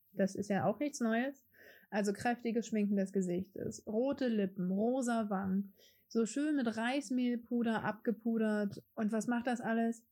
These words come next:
Richtig geile Unreinheiten. Ne, wenn man sich nicht wäscht und da drauf noch rumklatscht. Ja, um diese ganzen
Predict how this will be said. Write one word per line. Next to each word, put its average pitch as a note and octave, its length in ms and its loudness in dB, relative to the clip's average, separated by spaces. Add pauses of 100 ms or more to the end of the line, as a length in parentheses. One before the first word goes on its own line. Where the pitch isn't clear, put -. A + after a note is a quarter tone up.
(100)
Richtig G#3+ 480 0
geile G3 260 2
Unreinheiten. F#3+ 920 0 (420)
Ne, B3 240 2
wenn B3 120 0
man A3 200 2
sich G#3+ 160 0
nicht A#3 320 2
wäscht C4 320 -2
und G#3+ 140 0
da A3+ 120 0
drauf A3 240 0
noch G#3+ 140 0
rumklatscht. A3+ 760 0 (680)
Ja, B3 380 2
um C4+ 100 2
diese E4+ 240 2
ganzen D4 640 0